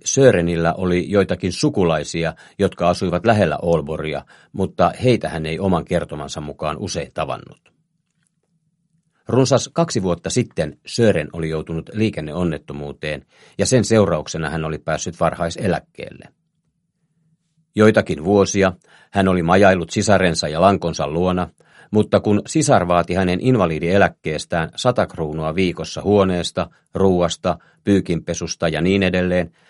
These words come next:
hän harmistui sisarelleen, ja joskus toukokuussa tuhat yhdeksänsataakuusikymmentäkahdeksan hän muutti Uksentsäärin luona metsänistutusalueella olevaan hökkeliin. Hökkeli oli kooltaan suurin piirtein kaksi kertaa kaksi ja puoli metriä.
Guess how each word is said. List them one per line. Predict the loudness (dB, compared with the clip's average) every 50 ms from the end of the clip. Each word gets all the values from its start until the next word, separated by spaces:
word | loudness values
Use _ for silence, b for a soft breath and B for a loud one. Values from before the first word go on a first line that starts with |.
| b b
hän | -2 0 4
harmistui | 4 4 6 4 2 0 -2 -6 -8 -8
sisarelleen, | -4 -4 0 2 2 4 4 2 2 2 0 0 -2 -2 -4 b b b b b
ja | 2 4
joskus | 4 2 2 -2 -12 -10 0
toukokuussa | 4 4 4 4 2 -2 -2 -2 -2 -4 -4 -2 -4 -6 -4 -2
tuhat | -2 0 0 0 0
yhdeksänsataakuusikymmentäkahdeksan | 0 -2 -2 -2 -4 -6 -8 -6 -4 -6 -4 -4 -6 -6 -4 -4 -4 -4 -4 -6 -8 -8 -10 -10 -10 -2 0 2 2 2 2 0 -4 -4 -4 -4 -4 -6 B B B B B B B B
hän | 4 4
muutti | 6 4 4 2 2 0 0 2
Uksentsäärin | 2 0 0 0 -4 -4 -4 -2 -2 -2 0 0 -2 -2 0
luona | 0 2 2 2 0 -2 -4 -4 -2
metsänistutusalueella | 0 0 0 2 0 0 0 0 -4 -6 -8 -8 -8 -10 -8 -6 -4 -2 0 0 0 0 0
olevaan | 0 0 -2 0 0 -2 -2 -2
hökkeliin. | -4 -6 -6 -6 _ _ -16 -16 -16 -16 _ _ _ _ _ _ _ _ _ _ _ _ _ _ _ _ _ _ _ _ _ _ _ _ _ _ _ _ _ 0
Hökkeli | 0 0 0 2 2 2 4 4
oli | 0 -2 -2
kooltaan | 2 4 6 6 4 4 0 0 -2 0
suurin | 0 0 0 2 2 0 -2 -2
piirtein | -2 -4 -4 -2 -4 -6 -6 0
kaksi | 0 0 0 0 -4 -8 -4
kertaa | 0 0 0 0 -2 -4 -2 0 0 0
kaksi | 2 0 0 0 -2 -6 -6
ja | -6 -4
puoli | -2 0 0 0 0 -2
metriä. | -6 -8 -10 -10 -10 -12 -12 -12 -16 -18